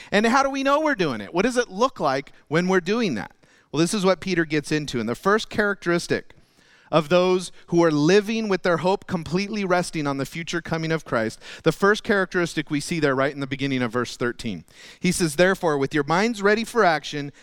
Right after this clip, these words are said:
be sober-minded." The first characteristic of those who are, who are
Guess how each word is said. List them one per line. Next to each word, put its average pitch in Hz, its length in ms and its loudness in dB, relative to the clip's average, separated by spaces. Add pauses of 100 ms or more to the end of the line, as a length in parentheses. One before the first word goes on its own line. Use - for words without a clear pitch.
(160)
be 175 440 -2
sober-minded." 117 880 -4 (880)
The 185 100 4
first 277 400 0
characteristic 214 1000 2
of 156 120 0
those 180 320 2
who 175 100 2
are, 156 160 4 (200)
who 185 160 4
are 170 240 2